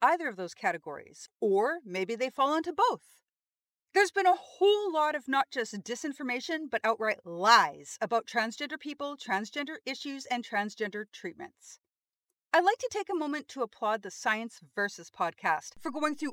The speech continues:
all the bullshit put out on the Joe Rogan podcast around this topic. They showed, with peer-reviewed science, that the shit he allowed to be spouted and he agreed with to boot is absolute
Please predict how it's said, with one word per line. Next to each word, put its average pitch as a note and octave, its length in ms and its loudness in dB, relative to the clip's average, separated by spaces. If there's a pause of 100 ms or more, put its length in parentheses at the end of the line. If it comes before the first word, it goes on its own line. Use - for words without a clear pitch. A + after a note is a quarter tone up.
(140)
all D4+ 320 8
the D4+ 100 -4
bullshit C4+ 460 -4
put A3+ 180 -2
out G#3+ 160 2
on G#3 80 -4
the G3+ 80 -6
Joe A3 220 0
Rogan G3+ 360 -2
podcast E3 540 -4
around D#3 220 -6
this C#3+ 160 -14
topic. - 500 -4 (720)
They A3+ 280 6
showed, F#3+ 540 -2 (220)
with A3+ 320 0
peer-reviewed C4+ 640 -2
science, D#4+ 560 0 (260)
that D4+ 200 6
the E4 80 -6
shit D#4 360 -2 (120)
he - 240 2 (120)
allowed F4 260 8
to F4 100 -6
be D#4 140 -4
spouted A3+ 540 0 (100)
and A#3 160 2
he C4 140 -2
agreed G#3+ 540 -4
with G3 240 -6
to F3 160 -12 (180)
boot F#3+ 320 -4 (240)
is G#3+ 180 0 (100)
absolute G#3 800 8